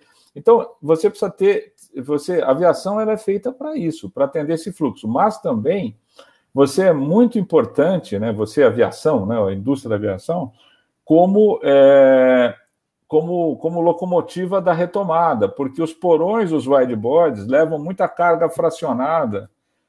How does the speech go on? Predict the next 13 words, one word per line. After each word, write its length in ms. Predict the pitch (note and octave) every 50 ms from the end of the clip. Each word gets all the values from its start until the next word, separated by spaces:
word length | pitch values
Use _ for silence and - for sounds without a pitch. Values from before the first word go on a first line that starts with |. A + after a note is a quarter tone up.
| _ _ _ -
que 100 | - C#3+
é 60 | D3
importante, 600 | D3 D3+ F3+ E3+ C#3 - - D3+ D3 A2 G2+ G#2+
levam 420 | B2 D3 E3+ F3+ E3 F3 F#3 F3+
e 40 | E3
trazem, 520 | - - D#3+ E3 E3 E3+ D3+ A2+ F#2 F#2+
entendeu? 320 | F#2+ - A2 G#2+ A#2 C#3 C#3
Então, 180 | C#3 E3+ D#3+
por 140 | D#3+ - E3
exemplo, 320 | D3+ B2+ C#3+ D#3 - - A2+
a 20 |
gente 180 | A2 C#3 D3+ -
já 200 | E3+ E3+ C#3+ A#2